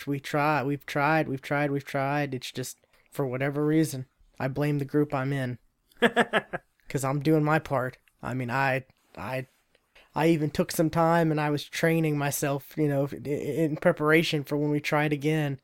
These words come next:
Speaker 1: I did the, I, I did the Nightfall by my, I did the Nightfall solo by myself, so, you know,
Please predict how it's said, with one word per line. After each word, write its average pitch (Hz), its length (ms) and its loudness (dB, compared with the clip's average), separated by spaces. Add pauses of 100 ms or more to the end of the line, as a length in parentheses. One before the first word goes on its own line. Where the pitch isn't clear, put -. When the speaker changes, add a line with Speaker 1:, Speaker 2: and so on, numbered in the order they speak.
(420)
Speaker 1:
I 151 140 0
did 147 240 2
the, 147 500 0
I, 147 300 -2
I - 20 -2
did 143 240 -4
the 139 240 -4
Nightfall 151 640 0
by 147 160 -2
my, 147 200 -2
I 151 160 -2
did 151 360 -4
the 160 80 2
Nightfall 151 460 0
solo 147 500 0
by 135 140 -2
myself, 143 600 -4
so, - 200 -14 (200)
you 135 120 -6
know, 127 240 -6